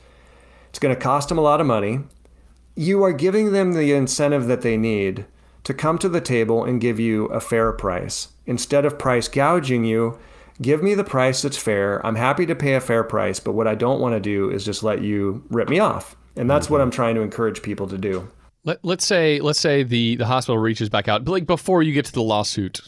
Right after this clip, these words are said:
Speaker 3: uh, territory, right? You, you have not sued them yet because you're not at that point, and the, and the hospital's like, "Listen,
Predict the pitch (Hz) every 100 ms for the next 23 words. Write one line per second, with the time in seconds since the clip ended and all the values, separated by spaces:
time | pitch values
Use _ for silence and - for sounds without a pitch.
0 | - 120 98 - 101 - 92 107 151 170
1 | 180 160 170 185 180 - 165 147 143 135
2 | 127 - 120 123 110 120 113 110 113 107
3 | 107 101 117 110 110 127 110 123 127 120
4 | 113 104 127 131 104 85